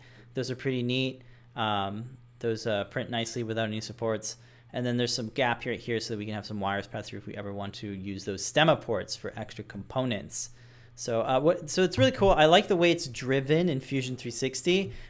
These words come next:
We have full control over all of the different angles using just one sketch. So I wanna show you guys how you can, you can create this type of enclosure stand,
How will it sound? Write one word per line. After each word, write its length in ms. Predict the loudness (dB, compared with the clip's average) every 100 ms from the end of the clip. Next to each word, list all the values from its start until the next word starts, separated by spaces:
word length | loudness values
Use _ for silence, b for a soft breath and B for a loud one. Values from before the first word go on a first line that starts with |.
| -6
We 80 | 2
have 180 | 2
full 220 | 4 2 2
control 580 | -2 0 4 6 6 4
over 720 | 0 -2 0 2 4 4 2 B B B
all 180 | 6 8
of 140 | 8 4
the 80 |
different 320 | 2 2 0 -2
angles 720 | 0 0 2 4 4 2 -2 -10
using 400 | -4 -2 -2 -2
just 240 | -4 -6
one 480 | -6 0 0 0 -4 -8
sketch. 720 | -6 -6 -2 -4 -4 -6 -6
So 100 | -6
I 40 |
wanna 160 | -4 -4
show 160 | 2 4
you 80 |
guys 240 | 4 4 2
how 80 | -2
you 100 | -2
can, 260 | -4 -6 B B B B -12
you 140 | -8
can 220 | -6 -6 -2
create 320 | 4 4 4
this 160 | 0
type 180 | 2 0
of 160 | 0 -2
enclosure 720 | -4 0 2 2 2 0 0
stand, 640 | -2 -2 0 0 0 -2